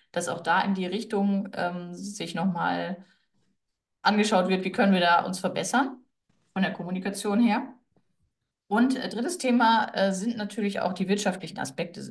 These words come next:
seien es zum einen die Kosteneinsparungen, aber auch Thema, äh, ja, wie bleibe ich denn auch interessant für potenzielle Investoren oder auch Kreditgeber?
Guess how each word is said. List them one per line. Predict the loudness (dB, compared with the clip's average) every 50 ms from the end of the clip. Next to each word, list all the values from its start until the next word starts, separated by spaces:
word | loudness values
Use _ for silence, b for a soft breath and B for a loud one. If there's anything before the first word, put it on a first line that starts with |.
| -12 -4
seien | 0 2 4 4
es | 4 0 -2
zum | -2 -2
einen | -2 -2 -2
die | -4 -2
Kosteneinsparungen, | 0 0 0 0 -2 -4 -6 -4 -2 0 2 2 0 0 0 2 2 2 2 0 0 0 0
aber | 0 2 2 4 4 4
auch | 4 2 0 -2
Thema, | -2 0 2 4 4 4 2 2 -2 B B B B B B _ _ _ _ -4 0
äh, | 2 2 2 2 0 0 2
ja, | 4 4 4 2
wie | 0 0
bleibe | 2 2 2 2
ich | 0
denn | -2 -4 -4 -4
auch | -6 -8
interessant | -8 -10 -10 -8 -8 -6 -4 -2 -2 -2 -4
für | -4 -8
potenzielle | -8 -8 -8 -8 -8 -6 -6 -6 -6 -4
Investoren | -6 -6 -8 -8 -10 -10 -6 -4 0 0 0 0 -2 -6
oder | -8 -6 -6 -4 -4 -4 -6 -6 -8
auch | -12 -14
Kreditgeber? | -14 -14 -14 -12 -12 -14 -14 -12 -10 -10 -8 -4 -4 -4 -4 -4 B